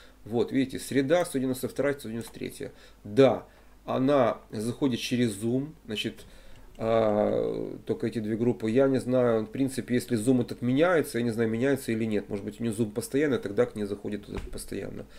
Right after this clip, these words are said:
Я работаю, ребята, только в Google Meet. В среду я не работаю вообще ни с какой группой, я работаю в школе. Вот, и Google Meet у меня постоянный. Кроме среды. Все дни, кроме среды, я и заходим на Google Meet.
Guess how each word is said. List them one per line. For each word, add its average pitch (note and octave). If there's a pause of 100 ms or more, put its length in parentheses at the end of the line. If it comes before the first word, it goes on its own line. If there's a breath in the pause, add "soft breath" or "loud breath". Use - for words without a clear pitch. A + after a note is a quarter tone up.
(220 loud breath)
Я C3
работаю, A2+
ребята, G#2+
только B2+
в G2+
Google G#2+
Meet. A#2 (320 soft breath)
В -
среду C3
я B2
не A#2+
работаю A#2
вообще G#2
ни A2+
с -
какой A#2+
группой, B2+
я G#2+
работаю G2+
в -
школе. G#2+ (560 loud breath)
Вот, A2
и A#2+
Google C3+
Meet D#3+
у B2
меня A#2+
постоянный. - (320)
Кроме D3+
среды. A#2
Все D#3
дни, C3
кроме A2+
среды, B2
я A#2
и A2+
заходим A#2
на G#2+
Google A2
Meet. F#2+